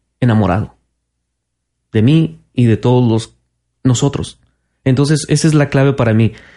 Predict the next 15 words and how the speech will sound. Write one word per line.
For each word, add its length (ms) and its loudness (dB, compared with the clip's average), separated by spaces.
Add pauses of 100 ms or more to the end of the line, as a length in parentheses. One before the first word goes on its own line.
(160)
el 120 0
amor 260 2
de 120 2
Dios 560 -2 (840)
que 380 0
ayuda 320 2
a 20 0
transformar 760 0
el 160 0
desenamoramiento 880 0
que 80 -6
muchas 220 0
veces 220 -4
nosotros 340 -4
caemos. 480 -8